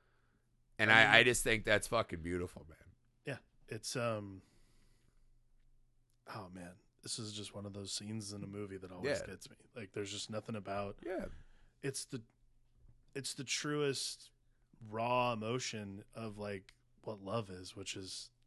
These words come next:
Speaker 2: this,
Speaker 1: Yeah.
Speaker 2: like, it's this enduring thing, and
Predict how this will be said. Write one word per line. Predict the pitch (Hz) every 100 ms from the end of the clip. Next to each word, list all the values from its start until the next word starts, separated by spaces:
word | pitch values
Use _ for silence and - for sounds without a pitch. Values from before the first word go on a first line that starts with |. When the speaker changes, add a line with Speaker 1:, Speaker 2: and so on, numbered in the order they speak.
| _
Speaker 2:
this, | - 104 - - -
Speaker 1:
Yeah. |
Speaker 2:
like, | 104 98 _ _ _ - - - _
it's | - -
this | - 123
enduring | 127 123 110 113 120 110 101
thing, | - 107 110 104
and | 101 98